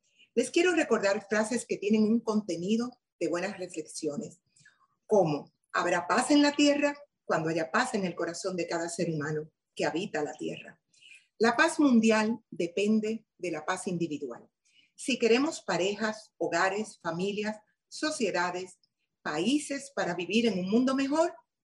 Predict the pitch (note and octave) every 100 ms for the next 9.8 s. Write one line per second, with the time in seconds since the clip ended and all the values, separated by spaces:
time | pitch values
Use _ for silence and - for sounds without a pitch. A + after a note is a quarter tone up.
0 | _ E3 D#3 F3+ G3 - F#3 - E3+ E3+
1 | - E3+ F3 F3 - _ E3+ F#3 B3 -
2 | - D3+ D3+ - D3 D#3 D#3+ - - -
3 | _ _ _ _ _ _ _ A#3+ A#3+ A#3
4 | A#3+ - D4 E4 D#4+ D#4+ E4+ F#4 - _
5 | _ _ G3+ F3+ F#3+ G#3 - F3 E3 F#3
6 | B3+ - E3+ E3 D#3 D#3+ E3 E3 - -
7 | D3+ D3+ D3+ - - - - _ - -
8 | _ - C#4 B3+ B3+ D4 D#4+ E4 C#4+ -
9 | C#4 C#4+ A#3+ A#3+ C#4+ - D4+ -